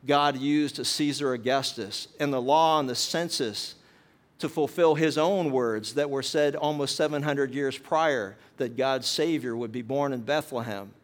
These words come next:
And in submission to Roman law, in submission to human authority, Joseph and Mary made their way to Bethlehem, but at the same time, God was orchestrating and control of all things.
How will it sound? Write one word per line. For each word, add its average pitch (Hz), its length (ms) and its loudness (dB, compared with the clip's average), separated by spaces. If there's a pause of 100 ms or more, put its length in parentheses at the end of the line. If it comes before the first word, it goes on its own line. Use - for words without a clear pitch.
(400)
And 143 100 0
in 139 60 0
submission 156 580 0
to 131 100 2
Roman 143 400 0
law, 139 320 2
in 123 80 -6
submission 147 460 -4
to 120 80 -4
human 165 400 -4
authority, 120 640 -2 (220)
Joseph 151 480 0
and 127 120 -2
Mary 135 520 0
made 147 360 0
their 139 160 4
way 147 220 2
to 143 100 0
Bethlehem, 113 800 -4 (280)
but 143 100 0
at 131 120 -2
the 127 80 -2
same 147 340 0
time, 135 460 -4
God 123 260 0
was 123 240 -4
orchestrating 123 840 -2
and 113 120 -8
control 127 460 -2
of 113 100 -4
all 113 180 0
things. 110 580 -8